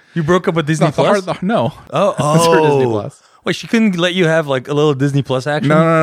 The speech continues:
Speaker 2: no. She deleted. So we, <laughs> so this is a fun story.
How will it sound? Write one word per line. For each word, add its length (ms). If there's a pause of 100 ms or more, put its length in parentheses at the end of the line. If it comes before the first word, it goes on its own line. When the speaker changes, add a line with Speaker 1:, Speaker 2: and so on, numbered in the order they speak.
(120)
Speaker 2:
no. 100
She 160
deleted. 580
So 120
we, 80 (220)
<laughs> 220
so 380 (320)
this 140
is 100
a 20
fun 180
story. 280